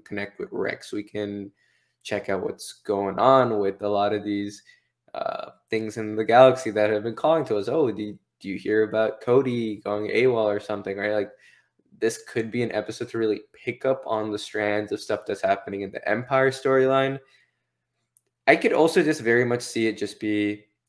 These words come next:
"Hey, um, we're all back together, and then we split off again." That'd be pretty interesting, too, to leave behind in Omega and all that. I think that would also let us have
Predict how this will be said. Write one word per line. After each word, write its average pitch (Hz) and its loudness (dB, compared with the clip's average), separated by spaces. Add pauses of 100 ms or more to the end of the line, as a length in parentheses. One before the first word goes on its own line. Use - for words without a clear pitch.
"Hey, 123 2
um, 98 0 (460)
we're 107 0
all 123 4
back 117 2
together, 110 2
and 104 -6
then 110 2
we 113 -2
split 110 -4
off 104 2
again." 107 -2
That'd 104 -8
be 117 -10
pretty 113 -2
interesting, 107 -6
too, 107 -2
to 104 -2 (440)
leave 107 -2
behind 107 -2
in 110 0
Omega 110 0
and 113 -4
all 113 0
that. 117 -2
I 107 -2
think 110 -4
that 98 -6
would 98 -4
also 107 -4
let 98 -4
us 98 -4
have 101 0